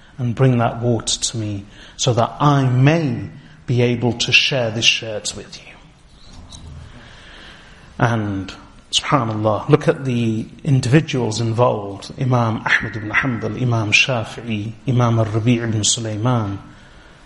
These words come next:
rahimahumullah, and Ibn al-Jawzi was one of the scholars of the earlier centuries, a classical scholar.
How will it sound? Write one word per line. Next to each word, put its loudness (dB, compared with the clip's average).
rahimahumullah, 0
and 0
Ibn 8
al-Jawzi 0
was -6
one -2
of -4
the -4
scholars -2
of -4
the 2
earlier 0
centuries, 0
a -8
classical -4
scholar. -2